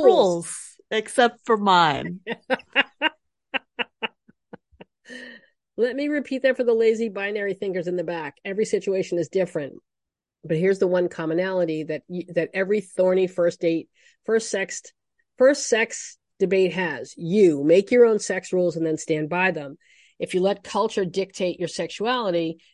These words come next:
Speaker 1: you risk ending up in a relationship where s-, with someone who does not match your sociosexuality. <sighs>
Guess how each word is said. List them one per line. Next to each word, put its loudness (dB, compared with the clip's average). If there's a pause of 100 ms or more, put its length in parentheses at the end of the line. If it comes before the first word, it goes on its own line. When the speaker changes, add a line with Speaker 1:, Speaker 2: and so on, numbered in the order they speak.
(300)
Speaker 1:
you -2
risk 0
ending -4
up -4
in -4
a -2
relationship -4
where -2
s-, -12
with -6
someone -6
who -8
does -8
not -8
match -10
your -6
sociosexuality. -6 (920)
<sighs> -16